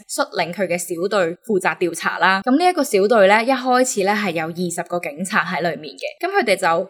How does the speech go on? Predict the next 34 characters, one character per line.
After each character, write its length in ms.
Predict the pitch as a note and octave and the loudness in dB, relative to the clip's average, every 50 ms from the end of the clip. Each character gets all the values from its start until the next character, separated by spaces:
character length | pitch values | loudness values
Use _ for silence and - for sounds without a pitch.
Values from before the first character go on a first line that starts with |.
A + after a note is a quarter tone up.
| _ _ _ | _ _ _
調 240 | - A3 G3+ G3+ G3+ | 2 4 4 4 2
查 200 | G#3+ F#3+ E3 D#3+ | -2 -4 -6 -4
咗 240 | - F3+ E3+ G3 A3 | -4 -2 -2 -2 -2
party 420 | - - D#4 D4+ D#4+ D#4 - G3 | 0 2 2 2 2 0 -2 -4
裏 140 | E3 E3+ E3+ | -2 -2 -2
面 160 | F3 F3 E3+ | -4 -4 -6
嘅 100 | F3 F#3 | -8 -8
所 180 | - - E3+ F#3+ | -4 -4 -2 0
有 160 | A#3 B3 A#3 | 0 0 0
人 200 | G#3+ F#3+ D3+ D3+ | 0 -2 -4 -2
啦， 240 | F3 G3+ A3 A#3 A#3+ | 0 0 0 0 0
分 280 | - - C#4+ C#4+ D4+ C#4+ | -2 -2 -2 -2 -2 -2
別 180 | - G3 E3 F3+ | -2 -2 -2 -4
對 100 | - E3 | -4 -4
佢 160 | E3+ F#3+ G3 F3 | -4 -4 -2 -2
哋 160 | F3+ E3 E3+ | -4 -4 -4
進 200 | - F#3+ F3+ F3+ | -4 -4 -4 -4
行 160 | F#3+ F3 D#3+ | -6 -10 -10
咗 120 | A#3 E3 | -8 -6
問 280 | G3+ A3 G#3 F#3 E3 D#3 D#3+ | -4 -2 -2 -4 -4 -6 -6
話。 200 | D#3+ D#3 - - - _ _ _ _ _ | -6 -6 -6 -10 -16 _ _ _ _ _
噉 100 | - A#3 B3+ | -2 0 2
因 80 | D#4+ D#4+ | 2 4
為 100 | D4 G#3+ | 4 2
人 160 | F3 C#3 - | 2 0 -2
數 200 | - - E3+ F3 | -4 -4 -4 -2
多 200 | E3+ G3+ G3+ G3+ | 2 2 4 4
啦， 140 | G3+ G3 F#3+ | 6 4 2
噉 100 | G#3 G#3 | 0 -2
所 200 | G#3 B3 A#3 G#3+ | -2 -2 0 0
以 20 | |
呢 100 | G#3 G#3 | 2 2
一 120 | G#3+ G#3+ | 2 2
個， 140 | G#3+ G#3+ F#3+ | 0 0 0